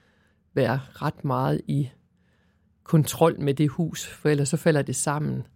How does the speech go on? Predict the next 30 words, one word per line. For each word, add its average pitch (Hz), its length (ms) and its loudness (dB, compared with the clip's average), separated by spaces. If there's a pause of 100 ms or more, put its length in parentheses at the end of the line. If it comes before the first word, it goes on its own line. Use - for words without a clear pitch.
(440)
Og 147 120 4
noget 175 240 6
af 185 80 4
den 160 300 0 (140)
har 151 140 0
man 139 140 2
ført 139 240 0
over 165 240 0
på, 147 220 -4
når 143 100 -2
man 131 140 -2
så 156 200 -2
har 151 120 0
bygget 139 440 -2 (120)
landskaber. 147 600 0 (400)
Altså 151 220 0
man 160 120 4
har 143 120 0
haft 165 180 -2
den 147 80 2
samme 147 320 -2
sådan 156 220 0
lidt 147 300 -2 (340)
ønske 185 460 0
og - 200 -4
drøm - 240 -2
om 143 100 -2
kontrol. 139 540 -6 (560)
Men 151 100 4
naturen 156 540 0